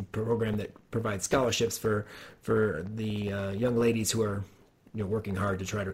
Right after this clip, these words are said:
earn one of those. When you take programs away, that obviously hinders that or hurts that. But, uh, these kids are, are, are putting a gallant effort. Uh, U I C went one ninety-four two, um, in this competition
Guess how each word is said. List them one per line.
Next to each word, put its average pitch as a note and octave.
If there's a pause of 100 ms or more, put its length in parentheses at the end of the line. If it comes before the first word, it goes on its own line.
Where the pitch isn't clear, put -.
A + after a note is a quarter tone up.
earn D#3+
one G#2
of F#2+
those. G2 (280)
When A2+
you G#2+
take G#2
programs G2
away, F#2+
that G2
obviously F#2+ (580)
hinders A2
that G2
or F#2+
hurts G2
that. G2 (460)
But, A2
uh, G#2+
these B2
kids A#2
are, G#2
are, G#2+
are G#2+
putting C#3
a -
gallant A2+
effort. A2
Uh, G#2+ (100)
U C#3+
I A#2
C D3+
went G#2+
one A#2+
ninety-four A2 (120)
two, D3 (500)
um, A2
in A2+
this A2
competition G#2